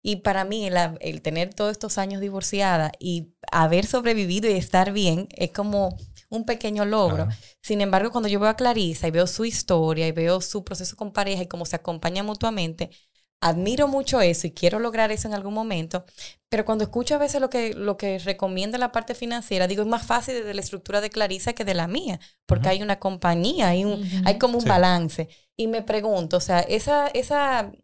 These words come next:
Speaker 1: adecuaciones en la parte financiera o esa logística o esa, o ese, mm, proceso de, de organizarme, ¿varía si yo soy una familia monoparental?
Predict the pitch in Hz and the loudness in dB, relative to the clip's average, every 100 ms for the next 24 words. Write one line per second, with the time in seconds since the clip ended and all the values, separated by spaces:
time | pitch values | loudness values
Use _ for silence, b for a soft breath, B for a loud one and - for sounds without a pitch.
0 | _ - 214 214 214 - 233 226 180 170 | _ 0 0 0 -2 0 0 0 0 -2
1 | 175 170 180 175 226 226 208 208 185 185 | -2 0 -2 -4 -6 -6 0 4 4 4
2 | 226 214 196 233 226 - 180 180 180 190 | 0 0 0 -2 -2 -6 -2 0 2 4
3 | 233 214 B B B - 220 220 277 262 | 4 4 B B B 4 4 6 6 6
4 | 233 208 190 180 170 165 170 - 190 220 | 6 6 4 4 2 0 -2 -2 2 2
5 | - 220 254 262 233 220 196 185 202 196 | 4 2 2 2 2 2 2 4 2 4
6 | 196 196 175 240 185 165 160 - 202 214 | 2 0 0 4 4 2 -4 -6 0 2
7 | 214 262 320 277 254 277 277 277 262 277 | 2 -2 -4 -6 -8 -8 -8 -8 -6 -6
8 | 269 269 - 277 247 156 156 | -6 -6 -6 -6 -8 -12 -12